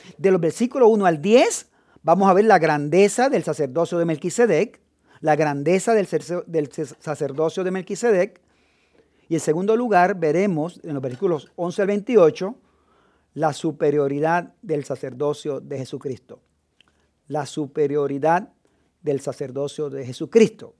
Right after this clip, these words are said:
once al veintiocho. Hoy nos vamos a enfocar, <coughs> perdón, solamente en los primeros diez versículos,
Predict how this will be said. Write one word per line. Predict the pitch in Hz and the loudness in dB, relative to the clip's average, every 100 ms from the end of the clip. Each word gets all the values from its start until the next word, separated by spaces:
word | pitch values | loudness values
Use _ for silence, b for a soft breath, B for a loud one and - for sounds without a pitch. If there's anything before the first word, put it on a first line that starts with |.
| _ | _
once | - 156 160 | -12 -8 -4
al | |
veintiocho. | 147 139 - 185 170 117 - | -4 -4 2 2 2 -2 4
Hoy | 196 240 370 b b | 6 8 6 b b
nos | 156 156 | -4 0
vamos | 165 180 156 | 0 -2 -4
a | 190 | -6
enfocar, | 147 180 165 156 B B B 277 - _ | -2 0 0 0 B B B -14 -16 _
<coughs> | _ - - - 185 | _ 4 4 4 0
perdón, | 135 127 135 - _ _ _ _ _ - | -2 -6 -6 -10 _ _ _ _ _ -8
solamente | 170 160 170 175 170 | 0 0 0 -2 -4
en | |
los | 147 | -4
primeros | 135 147 156 | -4 -2 -2
diez | 170 | -2
versículos, | 208 214 196 - 151 156 | -2 -2 -2 0 0 -2